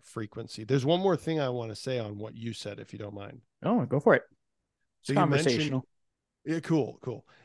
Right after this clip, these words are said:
Speaker 1: You, you mentioned that, you know, sometimes when you find you're, you know, spiraling down,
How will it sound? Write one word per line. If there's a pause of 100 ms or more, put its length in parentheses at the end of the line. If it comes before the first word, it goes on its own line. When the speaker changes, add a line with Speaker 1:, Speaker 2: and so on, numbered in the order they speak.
Speaker 1:
You,
you
mentioned
that,
you
know, (260)
sometimes
when
you
find
you're, (260)
you
know, (100)
spiraling
down,